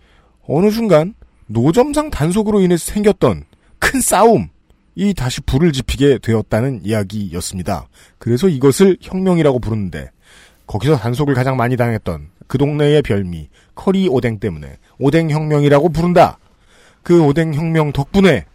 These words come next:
중국 공안이 홍콩 시민들을 임의로 막 눈을 가려서 잡아다가 제이슨 본 족치듯 무언가 나쁜 짓을 행했던 것들도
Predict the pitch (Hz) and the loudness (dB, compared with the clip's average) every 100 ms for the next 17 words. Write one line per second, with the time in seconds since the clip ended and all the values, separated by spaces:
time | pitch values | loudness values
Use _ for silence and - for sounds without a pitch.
0 | - - 165 220 302 294 - - 180 185 | -12 -4 -2 -2 -4 -10 -4 0 2 4
1 | 190 240 196 - 247 285 - 277 269 - | 2 0 -6 -10 -8 -8 -4 -2 -2 -4
2 | 240 233 220 202 208 226 147 _ 139 160 | -2 -2 -2 0 0 0 -2 _ -4 0
3 | 226 240 240 240 196 - 123 175 - 123 | 2 0 0 0 -2 0 0 0 0 0
4 | 190 220 196 180 175 196 - - 135 202 | 0 2 0 0 -2 -4 -6 -8 -2 2
5 | 220 180 110 - _ _ _ _ _ _ | 4 4 2 -4 _ _ _ _ _ _
6 | - 139 196 196 220 202 180 208 - 151 | -4 0 2 2 0 2 2 2 0 -6
7 | - - 175 - _ _ _ _ _ 147 | -4 -2 -2 -2 _ _ _ _ _ -2
8 | 165 175 165 131 - 196 175 165 151 165 | 0 2 2 0 0 -2 0 0 2 2
9 | 151 104 78 _ 139 - 143 139 175 185 | 0 -2 -4 _ -6 -2 2 4 6 4